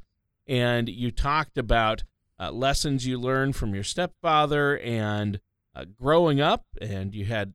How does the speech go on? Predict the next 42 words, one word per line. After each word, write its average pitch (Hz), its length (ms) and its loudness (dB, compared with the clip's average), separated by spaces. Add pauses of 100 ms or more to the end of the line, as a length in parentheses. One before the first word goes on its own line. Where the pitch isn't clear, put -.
(120)
you 107 100 -10
had 107 160 -8
some 104 140 -4
hard 113 320 -2
times 135 560 -2
growing 143 460 0
up, 175 320 -2
and 104 400 -4 (400)
that 110 260 -8
taught 131 220 -6
you 127 100 -6
some 135 260 -2
lessons. 135 500 -2 (380)
And 147 160 2
so, 170 380 8 (280)
uh, 151 340 -2
to 165 80 -4
continue 269 640 0
this 123 280 2
discussion, 123 800 -2
uh, 107 100 -4 (240)
how 220 280 -4
do 262 100 -6
you 165 260 0
take 175 400 -4
this 127 300 -2
and 110 160 -4
how 214 160 -4
did 202 200 0
this - 320 0 (460)
help 123 320 2
you, 127 220 2
or 110 120 2
how 170 140 0
do 220 80 2
we 165 160 2
take 143 320 -2
this 139 220 -2
and 113 240 0
learn 127 260 2
more 120 340 4
about, 104 360 4